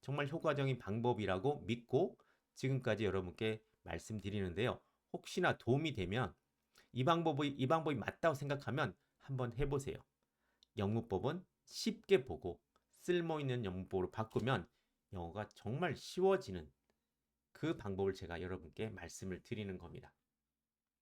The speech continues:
자, 오늘 그냥 주저리 주저리 이런저런 얘기를 했는데요. 어, 정말 안타까워서 그래요.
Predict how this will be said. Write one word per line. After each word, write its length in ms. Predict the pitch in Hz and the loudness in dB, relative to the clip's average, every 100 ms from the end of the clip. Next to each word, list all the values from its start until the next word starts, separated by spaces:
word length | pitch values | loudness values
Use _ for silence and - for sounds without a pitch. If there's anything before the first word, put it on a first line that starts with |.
| _ _ _ _ _ _ _ _ | _ _ _ _ _ _ _ _
자, 160 | - - | -20 -10
오늘 240 | 98 120 131 | -4 -4 -2
그냥 340 | 123 143 139 | -2 -2 -4
주저리 340 | - 135 190 196 | -6 4 4 4
주저리 300 | 143 147 135 | -2 -2 -2
이런저런 580 | 113 135 131 120 123 98 | 0 -2 0 -2 -2 -2
얘기를 300 | 98 101 101 | -2 -4 -2
했는데요. 540 | 135 127 110 110 - _ _ _ _ _ _ _ | -4 -2 0 -2 -4 _ _ _ _ _ _ _
어, 520 | 131 131 135 135 135 - - - | -2 2 4 4 0 -2 -16 -12
정말 260 | 143 - | -10 -2
안타까워서 600 | 113 139 196 190 185 175 | 0 2 2 4 4 4
그래요. 380 | 123 123 113 - | 4 4 2 0